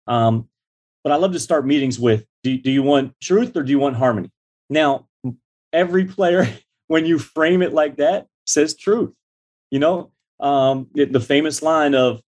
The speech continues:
"You, you can't handle the truth." They do want it, but they can't always handle it. But we're giving them opportunities to practice it, um,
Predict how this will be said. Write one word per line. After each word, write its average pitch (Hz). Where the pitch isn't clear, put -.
"You, 131
you 143
can't 143
handle 147
the 147
truth." 147
They 131
do 175
want 156
it, 208
but -
they 131
can't 151
always 139
handle 156
it. 175
But 147
we're 139
giving 156
them 147
opportunities 127
to 98
practice -
it, -
um, 101